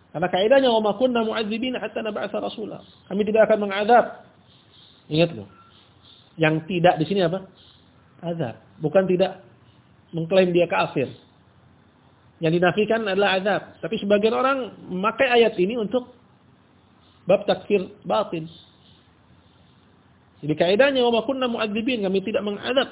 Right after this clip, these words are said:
satu kaum sampai kami utus padanya Rasul. "Wa ma kana rabbuka muhlikal qura hatta yab'atsa fi ummiha rasulan." Rabbmu tidak akan menghancurkan satu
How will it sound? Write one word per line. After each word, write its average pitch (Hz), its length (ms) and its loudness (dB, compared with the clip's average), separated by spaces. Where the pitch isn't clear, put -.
satu 190 160 -8
kaum 220 240 -4
sampai 185 320 -8
kami 190 160 -8
utus 180 240 -10
padanya 160 320 -12
Rasul. 156 300 -16
"Wa 135 80 -8
ma 156 160 2
kana 170 240 4
rabbuka 170 320 2
muhlikal 160 560 0
qura 180 240 2
hatta 180 240 -4
yab'atsa 156 480 -2
fi 175 100 -4
ummiha 185 400 -4
rasulan." 202 600 -4
Rabbmu 170 840 0
tidak 160 320 0
akan 165 160 0
menghancurkan 165 640 0
satu 165 240 -10